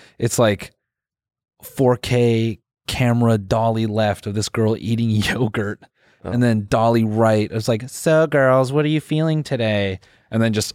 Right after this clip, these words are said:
Speaker 1: up in your face, four K, like, s-, you know, whatever. It's, oh man, it's just so try hard. It's trying as hard as we were trying to make fun of Dana White.
Speaker 2: <laughs> Yeah, we, that wasn't funny.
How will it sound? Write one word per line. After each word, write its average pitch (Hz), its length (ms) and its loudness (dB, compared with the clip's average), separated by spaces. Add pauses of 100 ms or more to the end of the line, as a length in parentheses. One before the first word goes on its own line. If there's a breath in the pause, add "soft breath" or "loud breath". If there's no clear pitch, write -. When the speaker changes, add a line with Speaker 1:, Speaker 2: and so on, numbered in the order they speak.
Speaker 1:
up 117 220 0
in 110 160 2
your 110 80 2
face, 101 400 -2
four 98 300 -2
K, 95 500 -4
like, 90 220 -8
s-, - 140 -14 (120)
you 101 100 -6
know, 87 140 -6
whatever. 90 420 -2 (680 soft breath)
It's, 117 180 -6
oh 113 260 0
man, 113 260 2
it's 101 120 -2
just 117 160 -2
so 123 180 2
try 110 300 0
hard. 92 320 -4 (680)
It's 127 180 -2
trying 156 320 0
as 123 100 0
hard 127 240 2
as 110 80 -2
we 117 100 0
were 127 120 0
trying 139 300 -2
to 123 40 -2
make 113 160 -2
fun 107 180 -6
of 95 80 -8
Dana 92 240 -8
White. 87 240 -10
Speaker 2:
<laughs> 165 1080 -2 (1300 loud breath)
Yeah, 82 180 -4
we, 98 280 -2
that 98 180 -4
wasn't 82 280 -6
funny. 82 360 -6